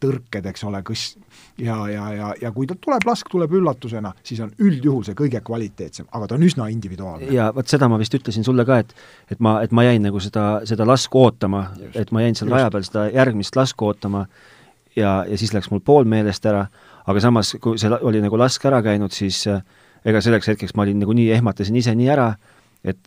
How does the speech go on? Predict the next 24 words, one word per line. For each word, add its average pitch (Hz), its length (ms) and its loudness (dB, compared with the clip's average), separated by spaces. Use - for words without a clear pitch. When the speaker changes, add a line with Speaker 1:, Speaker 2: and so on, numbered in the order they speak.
Speaker 2:
ega 104 180 0
mul 101 140 0
läks 92 140 -4
niikuinii 101 240 0
kõik 98 160 0
meelest 92 320 -2
ära. 90 160 0
Mul 95 180 -2
ainuke 98 240 -4
asi, 95 140 -4
mis 87 140 -4
oli 92 120 -2
meeles, 98 340 0
oli 90 100 -4
see, 101 120 -2
et 92 120 -6
hoia 98 160 -2
relv 101 340 -2
nagu 95 400 -2
suunaga 98 520 2
jumala 110 320 4
eest 101 160 -2
teistest 101 380 -2
eemale 101 400 2